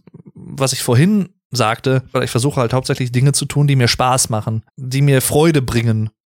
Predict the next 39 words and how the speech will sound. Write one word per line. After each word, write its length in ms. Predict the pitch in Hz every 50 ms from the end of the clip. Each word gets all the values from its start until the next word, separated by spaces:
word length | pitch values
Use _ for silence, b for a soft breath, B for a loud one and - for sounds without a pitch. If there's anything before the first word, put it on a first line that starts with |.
| _ _ -
Das 280 | 120 131 127 - -
kann 240 | - - 151 151 156
halt 160 | 160 170 170
auch 300 | 175 180 175 - - - - _ -
beinhalten, 600 | 127 147 151 165 160 156 160 170 180 175 185 180
dass 140 | 151 135 143
ich 120 | 139 -
manchmal 580 | - 135 147 160 - 160 156 156 160 165 170 165
Dinge 440 | 139 131 131 147 156 156 156 147 127
halt 240 | 135 151 156 -
aufschiebe, 720 | - 156 214 - - - - - 127 120 113 113 113 117 117 _ _
Steuererklärung 680 | - - - 131 120 107 110 - 120 113 110 113 117 113
oder 180 | 110 110 113
sowas, 300 | 107 110 104 101 101 -
ne? 80 | 139 135
Irgendwie 340 | 135 135 127 123 120 120 - -
für 260 | - - - 123 120
Sachen 240 | 123 127 - - 117
für 200 | - 120 117 117
Steuererklärung 580 | - - 147 147 139 127 - - 127 120 127
raussuchen 580 | 117 104 110 123 120 - - 127 117 - 127 123
oder 200 | 117 117 120 117
so. 260 | 113 120 117 117 - B B B -
Da 560 | - 147 139 139 143 151 156 156 156 151 147
mache 220 | 143 139 143 160 170
ich 100 | - 160
halt 140 | 156 156
dann 100 | 165 156
eher 360 | 151 143 143 147 156 165 165 160
das, 500 | 156 147 170 - - - - - - _ _ _
worauf 480 | 135 135 131 131 143 135 151 170 160
ich 180 | 160 147 - 143
in 120 | 143 131
dem 100 | 135 139
Moment 240 | 160 151 147 147 -
eher 220 | - 165 170 151
Bock 220 | 127 123 127 - -
hab, 120 | 156 151 -
vielleicht 440 | - 139 127 139 143 - - -